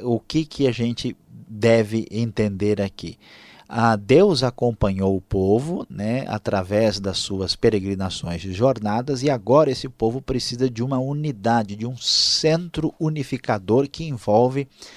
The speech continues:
a fé religiosa. Deus estava com o povo quando o povo perambulava, agora o povo tem a sua nação e a sua capital.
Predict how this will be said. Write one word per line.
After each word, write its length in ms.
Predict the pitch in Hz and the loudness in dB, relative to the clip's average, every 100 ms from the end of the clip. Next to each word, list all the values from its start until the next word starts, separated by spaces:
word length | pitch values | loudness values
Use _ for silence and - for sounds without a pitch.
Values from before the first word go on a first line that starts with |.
| - | -10
a 140 | - 123 | -4 -4
fé 260 | - 117 | 0 0
religiosa. 800 | 110 127 127 117 117 107 92 - - - - - - | 0 -2 -4 2 4 4 0 -10 -16 -20 -20 -20 -6
Deus 460 | 107 139 160 123 | 6 8 8 4
estava 560 | 113 - - 113 104 101 | 0 -2 2 2 2 -2
com 220 | - 107 | -4 -4
o 40 | |
povo 400 | 98 101 101 95 | -2 2 2 2
quando 220 | - 113 104 | -2 -4 -4
o 60 | |
povo 400 | - 98 95 95 | -4 -2 -2 -2
perambulava, 760 | - 151 110 104 131 110 117 139 | 2 2 2 -2 -4 -2 -2 -4
agora 300 | 139 127 151 | 0 0 0
o 40 | |
povo 520 | 151 123 127 139 147 | -2 4 6 6 2
tem 500 | 147 _ 117 110 139 - _ - - - - | -6 _ 4 4 2 -6 _ -20 -20 -18 -4
a 160 | 113 | -4
sua 640 | - - - 107 104 98 - _ - | -2 -4 -2 2 4 2 0 _ -8
nação 800 | 113 127 156 - - 120 147 | -2 2 2 2 4 4 4
e 100 | 170 | 4
a 60 | 160 | 4
sua 320 | - - 139 | 4 2 0
capital. 720 | - 151 - - 131 117 - | 0 -4 -4 4 6 6 2